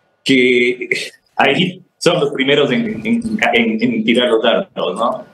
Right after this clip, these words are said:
Yo creo que se tiene que debatir cuál es el rol del periodismo. Este, este, porque además es un tema interesante, ¿no? Es como cuando, a ver,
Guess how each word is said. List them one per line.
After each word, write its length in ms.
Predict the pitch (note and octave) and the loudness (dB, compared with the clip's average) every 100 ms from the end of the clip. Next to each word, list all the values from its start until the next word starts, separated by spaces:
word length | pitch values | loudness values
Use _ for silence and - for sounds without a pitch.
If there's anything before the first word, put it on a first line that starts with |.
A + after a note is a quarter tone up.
| _ _ _ _ _ _ _ - | _ _ _ _ _ _ _ 0
Yo 200 | F#3+ A#3 | 2 2
creo 160 | E4+ | 2
que 300 | E4+ C4+ B3+ - | 2 0 0 0
se 200 | A3 G#3+ | 0 0
tiene 240 | C4 E4 | 0 0
que 100 | A#3+ | 2
debatir 600 | G3 F3 D3 D3 D3 C#3+ - _ | 2 2 0 -2 -4 -6 -10 _
cuál 220 | G3+ C#4 | 0 0
es 80 | G3 | -2
el 100 | G3 | 0
rol 240 | G#3+ C#4 | 0 0
del 140 | - F3+ | 0 -2
periodismo. 500 | - A#2+ G#2+ - - | 0 0 0 0 -2
Este, 220 | C#4 E4 E4+ E4+ | 0 0 0 -2
este, 360 | E4 E4+ - - | -2 -2 -4 -4
porque 180 | B3+ B3+ | -2 2
además 240 | D4 E4+ E4 | 2 2 2
es 80 | |
un 80 | D#4+ | 0
tema 180 | D#4 D#4+ | 0 0
interesante, 520 | B3 F#3+ F#3 F3 - | 2 0 2 0 0
¿no? 280 | D#3+ - - _ _ - | -2 -2 -4 _ _ -2
Es 160 | C4+ C4 | 0 2
como 260 | D#4+ C#4+ | 2 2
cuando, 340 | G3+ A3+ A3 F3 | 2 2 2 0
a 20 | |
ver, 240 | - - | -2 -4